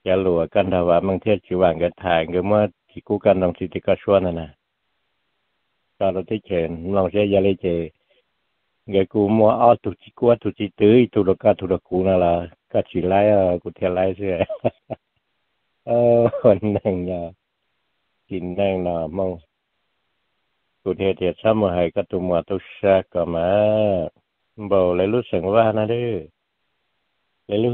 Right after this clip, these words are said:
chỉ tuột tàn thọ chỉ chúa, tụ mong va chỉ chia lì đấy. Cái chuyện mà hay tao này đã lột tuột đấy. Tuột thả lột thế mà, mất cụ tụm lại nó chia quá. Đã lột tuột này mà, nị sai y mà có tuột này đã có đấy, nị sai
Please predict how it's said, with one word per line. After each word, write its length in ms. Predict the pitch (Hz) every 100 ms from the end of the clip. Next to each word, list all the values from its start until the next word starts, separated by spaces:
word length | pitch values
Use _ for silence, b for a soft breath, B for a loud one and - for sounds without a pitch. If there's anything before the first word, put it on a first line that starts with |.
| 123
chỉ 160 | 101 90
tuột 120 | 104 -
tàn 180 | 107 95
thọ 160 | 107 107
chỉ 100 | 101 -
chúa, 160 | 98 107 120 -
tụ 180 | 110 95
mong 200 | 110 113
va 160 | 110 - _ _
chỉ 100 | 85
chia 180 | - 110
lì 140 | 101 90
đấy. 340 | 98 90 73 - _ _ _ _ _ _ _ _
Cái 120 | 113 110
chuyện 200 | 101 92
mà 80 | 98
hay 120 | 95 -
tao 140 | 104
này 140 | 101
đã 160 | 101 117
lột 240 | 117 104
tuột 260 | - 90 85
đấy. 320 | 95 104 104 - _ _ _ _ _ _
Tuột 160 | 113 -
thả 220 | 92 87
lột 200 | 90 92
thế 100 | 110
mà, 280 | 110 101 92
mất 120 | 110 113
cụ 80 | 104
tụm 200 | 98 95
lại 240 | 98 92
nó 120 | 92 92 _
chia 180 | 87 95
quá. 500 | 107 127 131 113 73 _ _ _ _ _ _ _ _ _ _ _ _ _
Đã 260 | 98 98 113
lột 140 | 110 -
tuột 220 | 98 82
này 120 | 90
mà, 200 | 90 85
nị 160 | 82 87 -
sai 140 | 101
y 220 | 113 113 113
mà 120 | 92
có 160 | - 98
tuột 200 | - 85
này 100 | 85
đã 180 | 85 85 -
có 180 | 101 90
đấy, 260 | 95 90
nị 100 | 82
sai 120 | 80